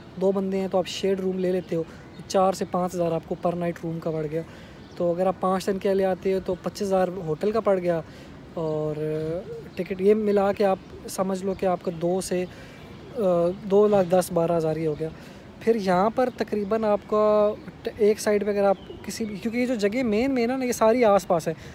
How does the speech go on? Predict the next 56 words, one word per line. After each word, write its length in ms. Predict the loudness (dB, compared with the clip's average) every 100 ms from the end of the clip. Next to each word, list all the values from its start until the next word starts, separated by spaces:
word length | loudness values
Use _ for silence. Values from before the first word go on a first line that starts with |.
| -16 -2
यहाँ 180 | 2 2
पे 100 | 4
आपको 200 | 4 2
इतनी 140 | -6 0
taxi 300 | -2 -2 -4
की 80 |
ज़रूरत 220 | -2 -2 -2
भी 80 |
नहीं 100 | -2
पड़ 140 | -2 -4
सकती। 280 | -4 -2 2
आप, 140 | 2 -2 -8 -4
आप 80 | -2
पैदल 240 | 2 4 4
अगर 180 | 2
घूमना 360 | 0 -2 0 -2
चाहो, 200 | 4 4
अकेले 460 | 4 -2 0 2 4
आए 120 | 4
हो, 80 | 4
पैदल 280 | 2 2
घूमो, 380 | -2 -4 -4 -4 -4 -10 -14 -18 -6
तो 440 | 0 2 2 0 -4 -4
आप 180 | -2 2
आराम 240 | 2 2
से 140 | 0 -2
cover 220 | -2 -2
कर 120 | -6
सकते 320 | -8 -10 -8
हो। 80 | -8 -8 -18 -10 2
वैसे 280 | 2 4
अगर 140 | 4 4
आपने 360 | 4 2 2
एक 80 | 2 2
destination 440 | -4 -2 -2 -2
से 80 | -2
दूसरी 300 | -4 -6 -6
destination 420 | -6 -6 -6 -4
तक 100 | -4
जाना 300 | 0 0 0
है 180 | -2 -2
यहाँ 220 | -2 0
आसपास, 320 | -2 -4 -6 -12 -16 -12
तो 60 | -12
तीन 360 | -6 -2 -2 -2
से 120 | -2
चार 320 | 4 6 6
मनात 320 | 2 0 0
लेते 220 | -2 -2
हैं, 80 | 0
ये 60 | 0
आपको 260 | 0 -2
easily 220 | -2 -2 -4
छोड़ 280 | -4 -4
देते 200 | -4 -6
हैं। 80 | -10